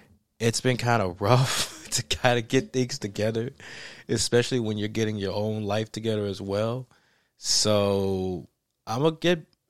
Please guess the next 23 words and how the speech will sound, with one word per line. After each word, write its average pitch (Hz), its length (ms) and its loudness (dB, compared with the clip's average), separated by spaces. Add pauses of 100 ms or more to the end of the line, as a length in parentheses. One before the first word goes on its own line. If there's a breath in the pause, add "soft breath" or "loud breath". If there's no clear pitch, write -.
episodes 202 580 2
out 214 260 4
there 180 380 0
and 139 220 -4
videos. 160 600 2
I 123 60 -2
might 147 240 0
get 156 160 -2
one 160 160 0
out 165 200 0
there 160 160 0
while 151 200 0
I'm 156 140 -2
in 147 100 -4
Atlanta 147 540 -2
with 107 240 -4
David. 151 520 0 (920 soft breath)
But - 160 -14
I 101 160 -6
don't 143 220 -4
know, 147 160 -2
man. 87 520 -8
Shit. - 640 -6